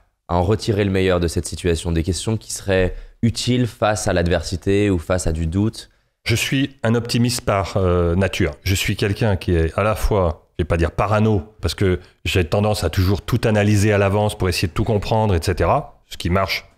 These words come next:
Speaker 2: de temps en temps, et dans beaucoup de cas, ça marche pas, mais je suis fabriqué comme ça. Et en même temps, je suis fondamentalement optimiste. Et je ne crois pas du tout au hasard. Donc, quand un mauvais coup m'arrive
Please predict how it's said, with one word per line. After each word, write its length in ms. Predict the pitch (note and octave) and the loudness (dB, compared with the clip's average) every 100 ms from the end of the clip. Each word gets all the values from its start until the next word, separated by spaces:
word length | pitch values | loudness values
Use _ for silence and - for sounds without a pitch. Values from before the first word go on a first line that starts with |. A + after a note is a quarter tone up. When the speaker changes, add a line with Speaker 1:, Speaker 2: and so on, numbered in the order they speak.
| - | -4
Speaker 2:
de 80 | |
temps 220 | F2 F#2 F#2+ | 0 0 0
en 80 | |
temps, 240 | F2 G#2 F#2+ | 0 0 0
et 100 | F2 | 0
dans 160 | D2+ E2 | 2 2
beaucoup 240 | F#2+ G2+ | 2 0
de 40 | - | 0
cas, 240 | G2 D#2+ - - | 0 -2 -8 -8
ça 180 | - E2+ | -2 0
marche 320 | G2+ - F#2+ | 0 -2 -2
pas, 320 | A2+ D3 - | -2 -4 -4
mais 80 | E2 | -4
je 60 | D#2 | -4
suis 120 | - | -2
fabriqué 440 | - F2+ F#2 - | 0 2 2 0
comme 160 | - F2 | 0 -2
ça. 240 | - C3 - | 0 -2 0
Et 80 | G2+ | 0
en 20 | |
même 160 | G#2 G2 | 0 0
temps, 220 | C3+ D3 - - - | 0 -2 -8 -20 -6
je 80 | A2 | -4
suis 180 | - F#2 | -2 -4
fondamentalement 840 | - D#3 C3 B2 A#2+ A2 A2+ A2 | -2 0 0 0 0 0 0 0
optimiste. 540 | G2+ - F2 D#2+ - - _ - | -2 0 0 -2 -6 -16 _ -2
Et 120 | C#3+ | 0
je 100 | A2+ | 2
ne 120 | G#2+ | 2
crois 240 | F#2 - - | 0 -2 0
pas 140 | E2+ | -2
du 240 | E2+ A#2 | 0 0
tout 220 | B2 B2 - | 0 -2 0
au 80 | F#2+ | 0
hasard. 420 | E2 D2+ C2 - _ - - - - | 2 0 -4 -8 _ -20 -18 -18 -4
Donc, 200 | A2+ A2+ | -2 0
quand 200 | - C#3 | 0 0
un 60 | C3 | 2
mauvais 260 | B2+ B2 B2 | 2 2 2
coup 140 | B2+ | 2
m'arrive 440 | F#2+ D#2+ E2 G#2+ | 2 2 2 -2